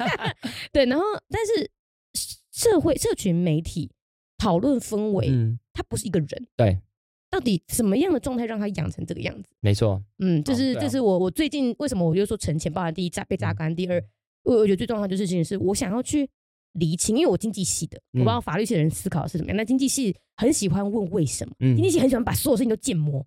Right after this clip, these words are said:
Speaker 2: 嗯。
Speaker 1: 我们都要把所有事情用数学的方式，用那个模型导的方式，我一定要导出一个趋势来，
Speaker 2: 嗯。
Speaker 1: 得知，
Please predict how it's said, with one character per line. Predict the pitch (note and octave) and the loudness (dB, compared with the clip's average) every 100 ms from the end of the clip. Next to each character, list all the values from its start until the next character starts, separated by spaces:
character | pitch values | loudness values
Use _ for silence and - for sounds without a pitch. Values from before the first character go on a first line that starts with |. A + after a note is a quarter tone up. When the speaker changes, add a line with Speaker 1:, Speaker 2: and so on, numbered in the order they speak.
| _ | _
Speaker 2:
嗯。 | C#3 F#3 A3 G#3+ F#3 F3 | 2 4 2 0 -2 0
Speaker 1:
我 | |
们 | A#3+ | 2
都 | C#4 | 2
要 | E4+ | 0
把 | C4 | 0
所 | G3+ | 0
有 | C4+ | 0
事 | C#4 | 0
情 | G#3+ | 0
用 | B3+ A#3 - _ | -2 -4 -10 _
数 | - - E4 A3+ | -4 4 6 6
学 | - F3 | 2 0
的 | G3+ | -2
方 | G#3+ G#3+ G#3+ | -2 -4 -2
式， | A#3+ | -2
用 | A3 B3 | 0 0
那 | A#3 | 0
个 | |
模 | G3+ G#3 G#3 | 2 4 4
型 | C4+ A3+ G#3+ | 4 0 -2
导 | F#3+ D3 | -2 -2
的 | |
方 | G3 | -2
式， | A3+ - _ | -4 -6 _
我 | - B4 | 0 0
一 | |
定 | C#4 F#4 | 2 2
要 | D#4 | 0
导 | - D#3 | -2 -4
出 | - | -2
一 | A3+ | -2
个 | G3+ | -2
趋 | - - A#3+ | -2 0 2
势 | B3+ - A3 | 2 0 -2
来， | - | 0
Speaker 2:
嗯。 | A#2+ G#2 G2 | 2 2 0
Speaker 1:
得 | G#3 | 0
知， | G#3 - C4 | -2 0 -2